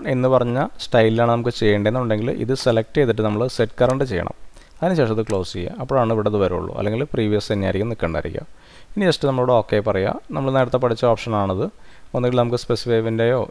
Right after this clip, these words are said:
ഇൻസെർഷൻ പോയിൻ്റോ ചൂസ് ചെയ്യുക, അതനുസരിച്ച് ഇതിൻ്റെ ഡാറ്റാസ്, ഏഹ്, നമ്മൾ ഇൻപുട്ട് ചെയ്ത് കൊടുക്കണം. ഓക്കെ, അപ്പോൾ ഞാൻ just ഇവിടെ നിന്ന് ഡ്രാഗ് ചെയ്യുകയാണ് കേട്ടോ. അപ്പോൾ ഞാൻ just ഇത്രയും മാത്രമേ ഇവിടെ പ്ലേസ് ചെയ്യുന്നുള്ളൂ. നമ്മൾ പിക്ക് ചെയ്തിട്ടുണ്ടെങ്കിൽ നമുക്ക് എന്തൊക്കെയാണ്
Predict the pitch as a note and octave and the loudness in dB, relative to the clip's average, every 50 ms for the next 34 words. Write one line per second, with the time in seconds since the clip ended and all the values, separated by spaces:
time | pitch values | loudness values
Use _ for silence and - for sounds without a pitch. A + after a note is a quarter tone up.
0 | - A2+ G#2 - G#2+ A2 A2+ A2 G#2+ A2+ A2 A2 A2+ A2 A2 G#2+ G2 - - G#2+ | -6 -4 -4 -2 -2 -2 -2 -2 0 0 0 0 -2 -2 -2 -2 -2 0 0 0
1 | G#2+ G#2+ G#2+ G#2+ G#2+ G#2+ G#2+ G#2 A2 C3+ F#3 - - - A#2+ A2 G#2+ - G#2+ G#2 | 2 0 0 -2 -2 -2 -2 -2 -2 -4 -6 -6 -4 0 0 2 2 2 0 0
2 | - - - - - A2+ G#2+ G2+ G2+ G2 G2+ - - G2+ G2+ G2+ A2 A2 G#2+ A#2+ | 0 -2 -4 -4 -2 -2 0 0 -2 -2 -4 -6 -4 -4 -2 -2 -2 -2 -4 -2
3 | A#2+ A#2+ A#2 F#2+ E2+ - - - - - - - - D#3 D3 - - - - - | -2 0 0 0 0 -2 -4 -8 -10 -14 -14 -6 -4 -4 -4 -4 -8 -12 -12 -16
4 | - - - - - - - - - - - - E3 D#3 D3 C#3 C3 A#2+ - - | -20 -20 -20 -20 -20 -20 -20 -20 -20 -12 -6 -2 2 2 4 4 2 0 0 0
5 | B2 A2 G#2+ G#2 G#2+ D2+ B2+ - G2 F2 E2+ E2 - D#2 D#2 D#2+ - A2+ F#3 - | 0 0 0 0 -2 -4 -2 0 0 0 0 -2 -4 -6 -6 -6 -6 -8 -8 -10
6 | - - - - - - - - G#2 E2 D#2+ - - - - - - - - - | -14 -16 -16 -16 -16 -12 -10 -8 -8 -8 -8 -12 -16 -20 -20 -20 -20 -20 -20 -20
7 | - - - - - - - B2 A#2+ A#2 A2+ A2 A2 G#2+ G#2+ G#2 - - A#2 G#2 | -20 -20 -20 -20 -18 -12 -10 -6 -4 -4 -2 -2 -2 -2 -4 -4 -4 -4 -6 -4
8 | - A2+ A2 A2 A2 G#2+ G#2 G#2 G#2 G#2 G#2 G#2 G2+ G2 F2+ - - G2 F#2 F#2 | 0 0 0 0 0 0 0 0 0 0 0 0 -2 -2 -2 -2 -4 -4 -2 -4
9 | F2+ F#2 G#2 D#3 F#3 - - - C#3 A#2+ G#2+ G#2+ - G#2+ - - G#2+ G2+ G#2 G2 | -6 -6 -8 -12 -14 -18 -14 -10 -6 -6 -4 -2 -4 -4 0 2 2 2 2 0
10 | G#2 G2+ G2 G2 A2 C3 C#3 B2 G#2+ G#2 A#2 A#2 A2+ - - A#2 G#2 G#2 G#2+ G2 | 0 -2 -2 -2 -2 -2 0 0 -2 0 0 -2 -2 -2 -2 -2 -2 -2 -2 -2
11 | G#2+ G2+ G2+ | -2 0 0